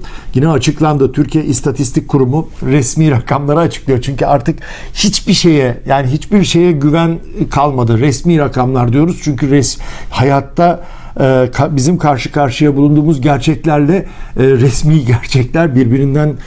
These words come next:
giderek, e, ayrışıyor. Giderek aradaki farkı açıklıyor. İşte Türkiye İstatistik Kurumu yüzde yetmiş üç buçuk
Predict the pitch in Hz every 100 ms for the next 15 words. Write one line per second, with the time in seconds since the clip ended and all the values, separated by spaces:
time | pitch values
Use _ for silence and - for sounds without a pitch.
0 | - - 139 165 151 156 - - - 139
1 | 135 135 - 135 143 139 - 170 131 110
2 | 135 147 156 156 - 135 135 131 - 147
3 | 147 147 135 - - - 147 127 - 147
4 | 165 139 160 156 - 147 143 - 165 -
5 | 143 156 190 - - - 156 151 185 165
6 | 165 170 - 202 - - 151 117 175 -